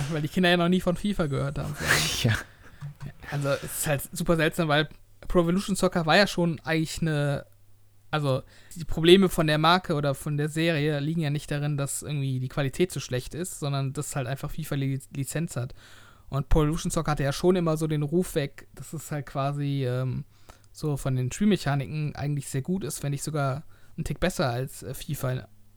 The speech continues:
Speaker 1: ähm, in manchen Jahren. Und, äh,
Speaker 2: Ja.
Speaker 1: also darauf kann man ja locker aufbauen und das Spiel halt dahingehend vermarkten, dass es halt irgendwie von der,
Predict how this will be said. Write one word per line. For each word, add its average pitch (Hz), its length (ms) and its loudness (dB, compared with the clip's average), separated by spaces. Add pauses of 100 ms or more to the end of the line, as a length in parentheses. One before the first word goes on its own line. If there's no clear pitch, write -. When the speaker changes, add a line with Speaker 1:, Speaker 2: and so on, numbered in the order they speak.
(140)
Speaker 1:
ähm, 139 340 -2 (260)
in 156 100 -2
manchen 120 300 -2
Jahren. 127 320 0
Und, 135 300 -6
äh, 139 220 -6 (360)
Speaker 2:
Ja. 110 280 4 (180)
Speaker 1:
also 147 160 -4
darauf 139 160 2
kann - 140 2
man 160 80 6
ja 143 60 4
locker 156 260 2
aufbauen 131 500 0 (160)
und 143 300 -6 (120)
das - 140 -2
Spiel 165 220 0
halt 143 120 4
dahingehend 151 420 2
vermarkten, 147 420 2
dass 135 120 -6
es 143 140 -6
halt 135 140 -2
irgendwie 139 340 -4
von 135 300 -4
der, 127 320 -2